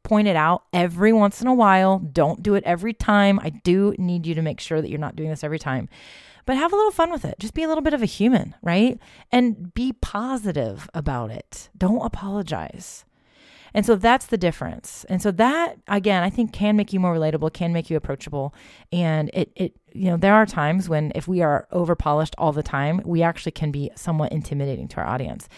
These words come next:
And I want you to let that human side of you out. Um, and so be raw, but have fun with your rawness. Don't apologize for it.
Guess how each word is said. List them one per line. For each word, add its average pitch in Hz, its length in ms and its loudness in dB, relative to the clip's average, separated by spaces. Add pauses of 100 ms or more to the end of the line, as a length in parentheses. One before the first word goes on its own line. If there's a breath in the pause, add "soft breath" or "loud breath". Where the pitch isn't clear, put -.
(160 loud breath)
And 175 100 -2
I 170 60 2
want 190 200 4
you 202 40 0
to 180 100 0
let 165 120 2
that 175 140 -2
human 151 340 -2
side 135 180 -2
of 139 80 -4
you 143 160 -6
out. 143 460 -4 (520 soft breath)
Um, 147 440 0
and 185 120 -2
so 202 120 0
be 190 160 2
raw, 156 460 2 (300)
but 165 500 4
have 190 220 -2
fun 208 200 4
with 208 160 0
your 185 80 2
rawness. 160 500 2
Don't 170 240 2
apologize 135 500 -4
for - 200 -10
it. - 100 -12